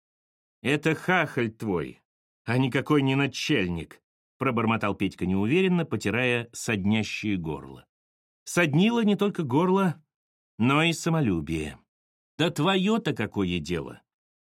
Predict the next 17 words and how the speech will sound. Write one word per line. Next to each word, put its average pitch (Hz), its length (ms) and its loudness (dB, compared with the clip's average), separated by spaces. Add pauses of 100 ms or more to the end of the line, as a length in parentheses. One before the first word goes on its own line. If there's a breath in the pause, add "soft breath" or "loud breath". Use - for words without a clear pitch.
(180)
Ты 196 100 4
мне 208 140 4
кто, 190 260 0
брат, 214 360 0
муж, 247 560 0 (180)
сват? 240 600 0 (680)
Вадим, 104 340 0
прости, 147 380 0
ради 107 220 0
бога, 87 240 -2
я 127 160 0
не 156 100 0
знала, 147 300 -2
что - 160 -4
они 139 160 0
такие 139 280 -2
бешеные. 90 600 -4